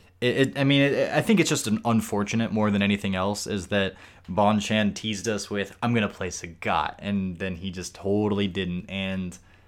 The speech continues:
I don't blame him. I just blame him for, for going in and, and saying that for maybe the sake of hype, and, I mean, maybe he, he really was going to do that the whole time, and then at the last minute changed it up, but, uh, I, I think the, the bigger thing here is, well,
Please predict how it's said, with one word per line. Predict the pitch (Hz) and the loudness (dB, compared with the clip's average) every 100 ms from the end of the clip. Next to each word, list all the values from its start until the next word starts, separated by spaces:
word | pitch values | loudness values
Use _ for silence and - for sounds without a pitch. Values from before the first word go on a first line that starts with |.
| - - - | -20 -20 -4
I | 117 | 2
don't | 120 107 | 4 4
blame | 113 117 | 4 4
him. | 117 113 | 4 2
I | 123 | 2
just | 123 110 | 0 2
blame | 117 113 | 2 4
him | 110 | 2
for, | - 104 101 87 | 2 2 2 0
for | 107 | 0
going | 104 110 107 | 4 4 4
in | 107 107 | 4 4
and, | 104 98 98 | 2 2 0
and | 98 | -2
saying | - 104 101 98 | 0 2 2 2
that | 95 - | 0 -2
for | - 101 | -4 -2
maybe | 98 107 107 | 2 2 0
the | 92 | -2
sake | 90 104 98 | -4 -4 -4
of | 92 | -4
hype, | - 92 95 95 | -4 -2 -2 -4
and, | 90 90 87 - | -6 -4 -6 -6
I | 95 | 0
mean, | 104 | 2
maybe | 123 127 | 4 4
he, | 104 113 110 | 4 2 0
he | 107 | -2
really | 107 107 104 | 0 2 2
was | 98 101 101 | 2 2 0
going | 90 101 101 98 | -2 0 0 0
to | |
do | 92 101 | -2 -2
that | 98 90 | -2 -4
the | 92 | -4
whole | 92 | -6
time, | 92 92 92 | -4 -4 -2
and | 92 | -4
then | 90 | -6
at | |
the | 87 | -6
last | 92 92 - | -2 -2 -2
minute | 101 92 | -4 -6
changed | - 98 87 92 | -6 -6 -6 -8
it | 92 | -6
up, | 92 - | -6 -6
but, | 92 92 - - - - - - | -8 -8 -12 -20 -20 -20 -16 -2
uh, | 101 101 - - _ _ - | 0 0 -2 -10 _ _ -10
I, | 101 - 127 | -8 0 0
I | |
think | 123 139 107 | 2 -2 2
the, | 113 107 | 4 4
the | 104 | 2
bigger | 104 110 | 0 0
thing | 107 107 98 | -2 -2 0
here | 101 101 | 0 0
is, | 98 85 | -2 -2
well, | 98 101 98 | 0 0 0